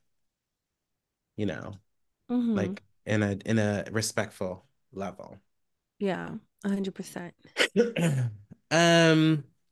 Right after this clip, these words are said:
Speaker 1: okay. So I have some random riddles.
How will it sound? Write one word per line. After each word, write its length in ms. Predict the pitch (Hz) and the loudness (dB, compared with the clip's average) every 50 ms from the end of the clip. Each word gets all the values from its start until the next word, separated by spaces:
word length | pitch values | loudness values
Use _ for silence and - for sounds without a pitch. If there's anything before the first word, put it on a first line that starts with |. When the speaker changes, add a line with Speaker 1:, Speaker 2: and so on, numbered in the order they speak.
| _ _ _ _ _ _ _ _ _ _ _ - - - _ _ - - | _ _ _ _ _ _ _ _ _ _ _ -20 -20 -20 _ _ 2 4
Speaker 1:
okay. 760 | 165 175 170 185 175 147 143 143 143 143 143 147 151 147 143 - _ _ _ _ _ _ _ _ _ _ _ _ _ _ _ _ _ _ _ _ _ _ _ - - _ - - | 4 4 6 4 2 4 4 6 6 4 4 2 0 -4 -10 -16 _ _ _ _ _ _ _ _ _ _ _ _ _ _ _ _ _ _ _ _ _ _ _ -20 -20 _ -16 -8
So 260 | - - 131 127 123 127 | 0 2 2 2 2 2
I 80 | 127 | 0
have 220 | 123 127 131 135 - | 2 2 0 0 0
some 260 | - 156 139 123 113 | 0 0 0 2 2
random 460 | 113 110 110 110 107 110 110 107 104 | 2 2 2 2 2 0 0 0 0
riddles. 800 | 104 107 101 98 80 85 - 104 107 - - - - - - - | 0 -2 -2 -2 -6 -8 -8 -8 -10 -10 -10 -10 -10 -10 -12 -16